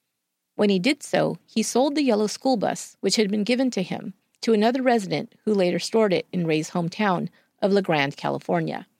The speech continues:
It has been put on display as part of a small history museum. Many of the children visited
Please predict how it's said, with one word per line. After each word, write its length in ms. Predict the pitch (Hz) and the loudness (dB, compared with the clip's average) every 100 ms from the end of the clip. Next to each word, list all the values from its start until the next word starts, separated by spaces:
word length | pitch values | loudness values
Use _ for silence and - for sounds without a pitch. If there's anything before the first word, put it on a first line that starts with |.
| _ _ _ _ _ _ _ _ _ _ - | _ _ _ _ _ _ _ _ _ _ 0
It 100 | 208 | 2
has 140 | 262 | 2
been 140 | 302 | -2
put 160 | 269 262 | 0 2
on 120 | 254 | 2
display 640 | 226 - - 247 160 180 - - | 2 -2 0 0 2 -2 -6 -4
as 120 | 190 | -2
part 180 | 220 226 | 0 2
of 80 | |
a 60 | 214 | 0
small 260 | - 185 165 | -4 -2 -2
history 400 | 220 220 - 175 | -2 -4 -2 -2
museum. 540 | 147 156 123 127 190 _ _ _ _ _ _ _ | -4 -8 -10 -12 -16 _ _ _ _ _ _ _
Many 240 | - 214 226 | 0 4 4
of 100 | 190 | 2
the 80 | 190 | -4
children 440 | - 285 233 175 | -2 0 2 0
visited 480 | 233 240 202 - | 0 0 -4 -6